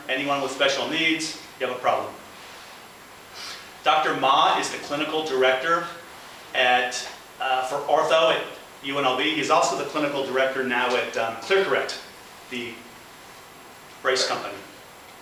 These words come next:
And what he talks about too is the need for three D, but you don't always need to scan in three D. That's a whole nother topic, which we can talk about another day, but he's talking about a one-shot Ceph, how it's very important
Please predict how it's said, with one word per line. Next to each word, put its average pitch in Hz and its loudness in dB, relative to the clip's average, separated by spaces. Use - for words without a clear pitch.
And 120 -8
what 131 -2
he 117 -4
talks - 4
about 127 2
too 185 2
is - 2
the 143 -2
need 143 2
for - 2
three 175 2
D, 208 0
but - 0
you - -2
don't 190 2
always 185 6
need 180 0
to 156 -6
scan 160 2
in - -2
three 147 0
D. 156 0
That's 135 2
a 135 -2
whole 147 2
nother 131 2
topic, 135 4
which 120 -8
we 127 -6
can 123 -8
talk - 2
about 120 2
another 117 -2
day, - 4
but - -4
he's - -2
talking 170 4
about 131 4
a 117 -4
one-shot 123 2
Ceph, - -6
how 127 -2
it's 123 -4
very 127 4
important 127 -2